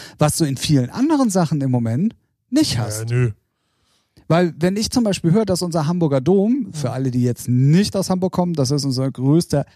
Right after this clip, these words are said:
Speaker 1: Jahrmarkt, so, mit Riesenrad und hast du nicht gesehen, ähm,
Speaker 2: Fressbuden.
Speaker 1: Volksfest.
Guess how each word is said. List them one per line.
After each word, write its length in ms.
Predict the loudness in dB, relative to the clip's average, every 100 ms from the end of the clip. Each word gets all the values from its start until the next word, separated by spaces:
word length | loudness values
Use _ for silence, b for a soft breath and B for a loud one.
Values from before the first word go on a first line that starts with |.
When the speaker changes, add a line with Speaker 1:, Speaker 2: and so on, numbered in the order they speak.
| b
Speaker 1:
Jahrmarkt, 1120 | -6 -2 0 4 4 4 2 0 -2 -4 -14 -20 _ _ _ _ _ _ _ _
so, 400 | 0 2 2 -4 -14
mit 280 | -4 -4 -4 -2
Riesenrad 520 | 0 2 0 -2 -4 -4
und 140 | -4
hast 160 | -2 0
du 20 |
nicht 180 | -2 -4
gesehen, 320 | -4 -2 -4 -8 B B B B B B -2
ähm, 420 | 2 4 2 0
Speaker 2:
Fressbuden. 280 | -2 -6 -2
Speaker 1:
Volksfest. 840 | 2 2 2 -2 -4 -4 -6 -12